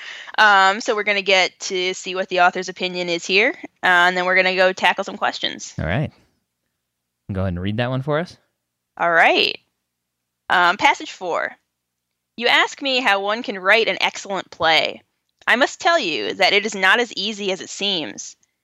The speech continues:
Speaker 1: That is, what is truly difficult is to write a play that the public will appreciate to be excellent.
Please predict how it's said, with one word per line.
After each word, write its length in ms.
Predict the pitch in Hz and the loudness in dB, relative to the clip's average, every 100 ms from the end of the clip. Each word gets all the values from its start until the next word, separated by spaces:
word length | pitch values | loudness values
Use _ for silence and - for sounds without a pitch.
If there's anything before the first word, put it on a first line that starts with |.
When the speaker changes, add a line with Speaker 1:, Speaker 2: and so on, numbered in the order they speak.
| _ - | _ 0
Speaker 1:
That 280 | 208 240 | 4 6
is, 360 | 220 190 202 208 | 6 4 0 -6
what 160 | 214 208 | -2 0
is 140 | 208 | -2
truly 380 | - 320 359 302 | -10 -10 -8 -6
difficult 520 | 233 240 220 165 120 | 0 0 0 -2 -2
is 140 | 185 | -4
to 100 | - | -2
write 200 | 180 196 | 2 4
a 40 | 220 | 2
play 280 | - 202 202 | 2 2 2
that 120 | 190 | 0
the 60 | |
public 460 | 196 - 233 254 262 | -4 0 0 2 -2
will 100 | 226 | -2
appreciate 560 | 202 - 208 185 165 - | -4 -4 -4 -2 -4 -2
to 60 | |
be 120 | 160 | 0
excellent. 440 | 143 - - - | 0 0 -6 -10